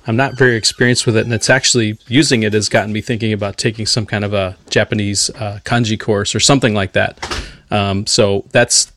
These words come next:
that's, uh, that's been a lot of fun to kind of dream about. Now I probably actually have to do something. So if I were to ask you, where are some good resources if we wanted to explore this idea of using these Japanese tools? Are there any resources that you found that maybe could,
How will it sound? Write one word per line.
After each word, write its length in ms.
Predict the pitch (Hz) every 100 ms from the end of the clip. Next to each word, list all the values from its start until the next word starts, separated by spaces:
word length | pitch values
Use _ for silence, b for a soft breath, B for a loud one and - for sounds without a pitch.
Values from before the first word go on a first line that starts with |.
| -
that's, 260 | 131 -
uh, 280 | 127 107 104 -
that's 160 | 127
been 140 | - 107
a 60 |
lot 140 | 104 104
of 60 |
fun 360 | - 107 104 98 B B B B B -
to 80 |
kind 240 | - 139 120
of 220 | 107 139
dream 340 | 107 131 143 123
about. 320 | 101 107 120
Now 160 | 117
I 220 | 113 113 -
probably 240 | - 113 113
actually 260 | 110 -
have 100 | 117 -
to 80 |
do 120 | 113 117
something. 400 | 123 110 107 107
So 240 | - 110
if 160 | - 104
I 100 | 113
were 100 | 110
to 100 | 107
ask 260 | 113 -
you, 240 | 113 107 101 - _
where 220 | 127 123 127
are 40 |
some 200 | - 110
good 160 | 113 104
resources 640 | 110 - 110 - 110 104
if 140 | 104
we 80 | 113
wanted 360 | 104 107 104 101
to 360 | - 101 104 B B B B B -
explore 440 | 131 - 120 113
this 180 | 104 -
idea 360 | 104 104 104
of 400 | 107 101 101 101 -
using 340 | 120 120 107
these 240 | 104 98
Japanese 460 | - 104 - 101 -
tools? 380 | - 107 101 - 120
Are 100 | 110
there 140 | 110
any 140 | 120
resources 500 | 113 123 135 131 139
that 100 | 127
you 100 | 131
found 320 | 131 127 131 127
that 100 | 120
maybe 220 | 117 117
could, 240 | 120 107